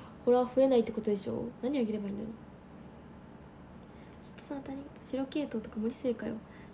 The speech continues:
ヒーターもなんかそういう系統しそうだよね。でも結構、ジェーケー、うちの周りのジェーケー、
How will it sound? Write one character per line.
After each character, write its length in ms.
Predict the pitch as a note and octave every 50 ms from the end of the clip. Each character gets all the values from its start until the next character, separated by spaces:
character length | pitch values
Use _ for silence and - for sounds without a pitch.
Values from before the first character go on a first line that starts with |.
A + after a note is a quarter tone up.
| - -
ヒ 120 | - F4 D#4+
ー 60 | -
タ 100 | A#3+ A3+
ー 20 |
も 100 | A3 G#3+
な 80 | G#3+ A3
ん 60 | G#3+
か 60 | G#3+
そ 120 | A3 - A#3
う 40 |
い 20 | A#3
う 40 | A3+
系 120 | - A#3+
統 140 | A3+ A#3 A3+
し 60 | A3+
そ 120 | - A#3
う 40 | A#3
だ 80 | A3 G#3+
よ 60 | -
ね。 100 | - - - A#3 - - - - - - - - - - - - - - - - - -
で 60 | A#3
も 80 | A3 A3
結 120 | - - -
構、 260 | - D#4+ C#4 A#3+ - - - - - - -
ジ 120 | G#3+ A3+ B3
ェ 100 | B3 B3+
ー 0 |
ケ 140 | C4+ C4 A#3+
ー、 100 | - A3+
う 20 |
ち 120 | - - B3
の 60 | B3
周 160 | B3 B3 B3 B3
り 60 | B3
の 120 | B3 B3
ジ 120 | A#3 A#3+ B3
ェ 60 | A#3
ー 60 | -
ケ 60 | - A#3
ー、 160 | A3 A#3+